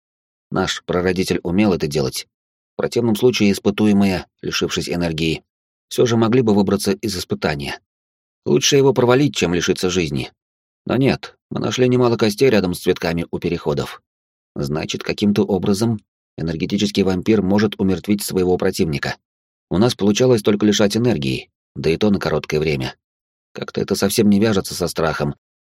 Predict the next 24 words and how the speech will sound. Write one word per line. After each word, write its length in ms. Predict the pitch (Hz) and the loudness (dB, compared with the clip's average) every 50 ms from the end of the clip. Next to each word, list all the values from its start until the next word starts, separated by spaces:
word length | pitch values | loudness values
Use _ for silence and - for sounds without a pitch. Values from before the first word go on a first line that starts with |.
| _ _ | _ _
который 320 | - - 71 80 82 80 | -8 -6 -4 -2 -2 -2
испытывают 540 | 78 - - 90 87 - 80 80 82 76 - | -2 -2 -2 -2 -2 0 0 0 -2 -2 0
перед 320 | - 82 78 80 78 - - - | 0 0 0 0 0 -2 -6 -8
энергетическими 640 | 82 80 78 71 78 - 80 76 73 - - 80 80 | -6 -6 -6 -6 -6 -8 -6 -8 -6 -4 -4 -4 -2
вампирами. 580 | 80 80 82 80 76 80 73 73 71 69 - - _ _ _ _ _ _ _ _ _ _ _ _ | -2 -2 -2 -2 -2 -2 -2 -2 -2 -4 -6 -8 _ _ _ _ _ _ _ _ _ _ _ _
Что-то 260 | - - - - - | -10 -8 -6 -2 0
мне 100 | 98 95 | 0 0
подсказывает, 580 | 80 98 92 - - 120 110 92 90 90 85 80 | 2 0 0 2 2 2 2 2 2 0 0 0
что 140 | - - 90 | 0 0 2
нужно 340 | 101 104 95 92 95 92 | 2 2 2 2 0 -2
идти 180 | 87 - - 98 | -2 -2 -4 -2
к 80 | - 110 | 0 0
Лису. 400 | 110 107 98 - - - - - _ _ _ _ _ _ _ _ _ _ - | 0 0 0 -2 -4 -6 -8 -10 _ _ _ _ _ _ _ _ _ _ -2
Во 80 | 82 | 0
время 260 | 78 80 80 80 82 76 | 0 2 0 0 -2 -4
испытания 540 | - - 87 - 110 110 104 92 85 80 | -4 -4 -4 -2 0 2 2 2 0 -2
приобретается 680 | - - 80 76 80 82 80 - 87 85 80 - 92 80 | -2 -2 -2 -2 -2 -2 0 0 0 0 0 -2 -4 -6
сила, 400 | - - 131 123 90 69 - - _ _ _ _ | -2 0 0 2 2 0 -4 -8 _ _ _ _
но 180 | - - - - | -14 -10 -6 -4
она 180 | 123 131 135 127 | -2 0 0 2
бесполезна 540 | 117 113 - - 110 123 123 107 104 110 101 | 0 0 0 2 2 2 4 4 4 4 4
без 200 | 101 101 101 - | 4 2 2 0
огранки. 560 | - 98 90 98 90 78 69 - - - - _ _ _ _ _ _ _ _ _ _ _ _ - | -2 -2 0 0 -2 -2 -4 -6 -8 -12 -12 _ _ _ _ _ _ _ _ _ _ _ _ -10
Небо. 460 | - - - - 143 135 135 131 | -6 -4 -4 -4 -2 -2 -2 -4